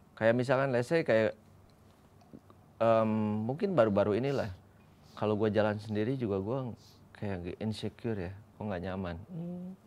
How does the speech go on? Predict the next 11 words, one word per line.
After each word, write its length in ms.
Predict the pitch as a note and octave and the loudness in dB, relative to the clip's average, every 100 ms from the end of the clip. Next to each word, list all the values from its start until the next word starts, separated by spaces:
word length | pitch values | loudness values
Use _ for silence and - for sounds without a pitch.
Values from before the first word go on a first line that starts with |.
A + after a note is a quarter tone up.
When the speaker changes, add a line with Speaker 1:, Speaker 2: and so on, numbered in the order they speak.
| - - - - - | -20 -20 -20 -20 -10
Speaker 1:
Gua 160 | - A2 | -4 -4
selalu 400 | - G2 G2+ A2 | -2 0 0 0
yang 320 | F#2+ F2 E2 - - - - | -2 -2 -8 -14 -20 -20 -10
ada 240 | E2+ E2+ | -4 -4
orang 280 | D#2 F#2 G2+ | -2 -4 -6
lah 160 | F2 - | -8 -10
pasti. 320 | F2 - - - | -16 -16 -20 -20
Speaker 2:
Iya, 160 | - G#2+ | -20 -18
iya, 160 | - G2+ | -18 -18
iya, 180 | G2+ - | -20 -20
iya. 120 | - | -20